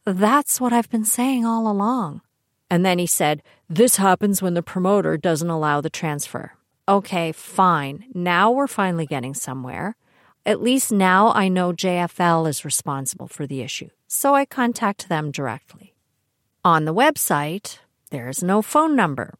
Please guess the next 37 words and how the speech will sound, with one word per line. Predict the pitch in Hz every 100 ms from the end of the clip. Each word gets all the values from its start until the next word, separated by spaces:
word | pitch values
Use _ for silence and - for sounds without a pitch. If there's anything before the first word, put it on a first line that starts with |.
| _
which | - 302 -
is | 359
normally | 359 370 370 330 220
fine | 185 - 151 143 151 175
because | 214 - 220 -
I | 247
really | 285 330 330 262 180
don't | - 156 170 -
like | 151 151 - -
talking | - 170 - 175
on | 160 175
the |
phone, | 196 - 139 131 196 - _ -
and | 180
I | 165
certainly | 151 - 240 294 349 247
don't | 170 143
like | 151 147
sitting | - - 202 226
on | 175
the | 156
phone | - 151 151
waiting | 143 175 180 160 151
because | 156 - 180 151
the | 160
service | - 185 180 233 156 -
desk | 151 127 156 -
is | 175 147
experiencing | 185 - - 262 247 240 233 226 - 214
higher | 208 226 220 220
than | 226 220 214
normal | 214 208 202
call | - - 202 208
volumes, | 202 185 165 160 151 156 -
which | 196 -
is | 233 226 -
a | -